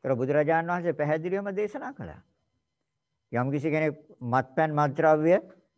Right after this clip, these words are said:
පාවිච්චි කරනවාද? එයා ඊගා භවයේ උපදින්න ඕනේ තිරිසන් ලෝකයේ, නිරය, තිරිසන් ලෝකය කියන්නේ නිරයක්. මනුස්ස ලෝකයට ආවොත් උම්මත්තකයි, එක්ක මන්ද බුද්ධිකයි.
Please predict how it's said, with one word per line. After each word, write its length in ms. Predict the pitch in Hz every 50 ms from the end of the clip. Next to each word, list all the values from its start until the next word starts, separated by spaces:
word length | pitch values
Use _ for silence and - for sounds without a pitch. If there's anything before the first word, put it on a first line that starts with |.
| _ _ _ _ _ _ _
පාවිච්චි 400 | 139 139 143 151 156 147 - 170
කරනවාද? 400 | 156 180 165 170 190 196 220 370 427 427 - _ _ _ _ _ _ _ _ _ _ -
එයා 200 | 147 170 196 220 - - _ _ _ _ _ _ _ -
ඊගා 300 | 131 135 143 139 151 147
භවයේ 260 | 135 139 143 151 151 135
උපදින්න 400 | 117 147 143 143 156 151 151 160
ඕනේ 220 | 160 156 156 147
තිරිසන් 420 | 151 151 127 131 - 156 151 151
ලෝකයේ, 380 | 160 165 175 170 - 233 240 392 - - _ _ _ _ _ _ _ _ _ _ _ _ -
නිරය, 260 | 127 127 135 151 160 196 -
තිරිසන් 300 | 190 - 117 110 120 113
ලෝකය 200 | 117 113 110 104
කියන්නේ 200 | 110 127 117 117
නිරයක්. 340 | 131 - 269 285 185 - - - _ _ _ _ _ _ _ _ _ _ _ -
මනුස්ස 280 | 123 131 143 151 147 170
ලෝකයට 340 | 160 160 165 156 165 156 160
ආවොත් 320 | 160 165 175 196 226 226 - - _
උම්මත්තකයි, 680 | - 170 170 180 185 185 185 254 220 196 190 151 160 220 262
එක්ක 140 | 233 - -
මන්ද 300 | 226 233 226 240 262 240
බුද්ධිකයි. 380 | 208 165 120 110 90 82 -